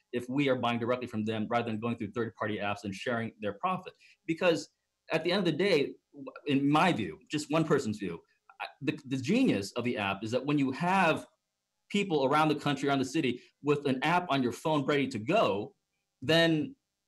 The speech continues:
it's just convenient. And then if you're a restaurant, you're not on the app, you're not seen, you're not going to be able to sell your food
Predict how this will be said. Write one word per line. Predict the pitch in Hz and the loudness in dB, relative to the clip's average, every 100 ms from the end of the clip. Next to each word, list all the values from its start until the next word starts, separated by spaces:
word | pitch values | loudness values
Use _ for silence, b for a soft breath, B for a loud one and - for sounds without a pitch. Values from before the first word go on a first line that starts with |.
| _ _ _ _ _ _ _ _ 160 | _ _ _ _ _ _ _ _ -4
it's | 175 | -2
just | 196 | 0
convenient. | 190 175 240 196 104 | 2 2 2 0 0
And | 123 | 0
then | 165 | 2
if | 156 | 2
you're | 156 | 4
a | 147 | 4
restaurant, | 151 190 - | 4 2 -2
you're | 139 | 0
not | 143 131 | 0 2
on | 135 208 | 2 2
the | 143 | 0
app, | 104 104 - _ _ 135 | 0 -2 -4 _ _ -2
you're | 156 | 0
not | 175 - | 0 -2
seen, | - 233 131 98 | -4 -2 0 0
you're | 143 | 0
not | 165 160 - _ 117 | 2 0 -4 _ -2
going | 165 170 | 0 2
to | |
be | 147 | 2
able | 170 190 | 0 0
to | 123 | -2
sell | - 123 | 0 0
your | 120 104 | 0 -2
food | - 104 | -4 -6